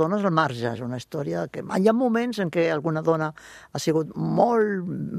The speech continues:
brillant, molt, mm, coneguda. A, a, en música ho trobem, en l'època del Renaixement i del classicisme, dones que han sigut famosíssimes, que han donat la volta al món amb el seu instrument, tocants,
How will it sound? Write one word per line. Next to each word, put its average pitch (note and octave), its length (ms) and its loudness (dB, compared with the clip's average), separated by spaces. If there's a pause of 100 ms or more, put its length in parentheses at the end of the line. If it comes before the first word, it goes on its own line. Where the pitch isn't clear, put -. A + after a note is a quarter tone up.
brillant, F3 720 2
molt, D#3+ 460 0 (480)
mm, - 580 -6
coneguda. D#3+ 600 2
A, D#3+ 500 2 (160)
a, - 20 -6 (140)
en D3+ 80 -4
música D3 460 2
ho E3 80 -4
trobem, D3+ 540 2
en C#3 120 0
l'època C#3+ 300 0
del C#3+ 100 0
Renaixement C#3 800 0
i C#3+ 100 0
del C3+ 80 -2
classicisme, C#3 720 -4
dones C#3+ 300 -4
que E3 80 -4
han D3 80 -8
sigut D#3+ 320 -2 (720)
famosíssimes, F3+ 920 0
que F#3 100 2
han D#3+ 480 -2
donat E3+ 340 0
la E3+ 140 2
volta E3+ 320 0
al D#3+ 120 2
món D3+ 460 2
amb D3+ 120 4
el D3 100 -2
seu D3 180 2
instrument, D3+ 840 0
tocants, D#3 640 -2